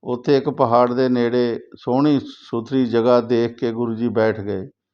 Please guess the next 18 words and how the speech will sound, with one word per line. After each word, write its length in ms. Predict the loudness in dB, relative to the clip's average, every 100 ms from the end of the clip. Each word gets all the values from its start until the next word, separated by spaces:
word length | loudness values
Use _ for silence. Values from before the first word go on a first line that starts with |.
| _ _ _ _ -2
ਜਦ 280 | 2 2 4
ਚਾਰ 340 | 4 4 2 -2
ਘੜੀਆਂ 400 | 0 -2 0 0
ਹੋ 200 | -2 -2
ਗਈਆਂ 200 | -4 -2
ਤਾਂ 120 | -2
ਮਰਦਾਨੇ 480 | 0 2 2 0 -2
ਕਿਹਾ, 220 | -2 0
"ਮਹਾਰਾਜ, 560 | 2 2 4 2 2
ਇੱਥੇ 360 | -2 -6 -4 -4
ਕੋਈ 160 | -2 -2
ਵਸਦਾ 520 | 0 0 0 0 2
ਵੀ 240 | 0 0
ਹੈ 300 | 0 0 0
ਜਾਂ 220 | 0 0 0 -2 -4
ਉਜਾੜ 420 | -8 2 4 4 0
ਹੀ 220 | 0 -2
ਹੈ?" 200 | -2